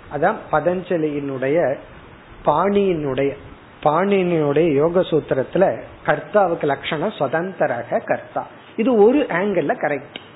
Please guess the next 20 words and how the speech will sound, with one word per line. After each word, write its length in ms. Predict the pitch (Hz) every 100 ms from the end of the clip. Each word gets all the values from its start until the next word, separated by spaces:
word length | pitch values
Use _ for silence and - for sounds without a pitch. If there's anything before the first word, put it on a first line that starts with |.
| - - - - - - - -
கர்த்தான்னு 840 | 202 220 - - 233 277 277 254
சொன்னா, 540 | 180 175 202 135 165 - - - - -
செய்பவன் 760 | 208 220 247 226 196 196 240 262
சொன்னா 500 | 175 147 190 147 180
சுதந்திரக, 800 | - 180 165 165 156 127 117 160
அவனுக்கு 400 | - 175 196 190 -
சாய்ஸ் 440 | - 180 233 247 -
இருந்தா 300 | 151 156 254
அவன் 200 | 165 139
தான் 160 | 151
கர்த்தா. 360 | - - - 143 - - - - - - -
கர்த்தான்னு 520 | 147 135 135 247 311
சொன்னாவே 640 | 269 226 233 226 262 196 220
எனக்கு 280 | 214 254 269
ஒரு 120 | 262
சாய்ஸ் 400 | 208 190 240 233
இருந்தா 320 | 233 220 208 226
தான் 180 | 240
கர்த்தா. 320 | 170 151 - 143 - - - - -
சாய்ஸே 580 | 202 196 240 247 247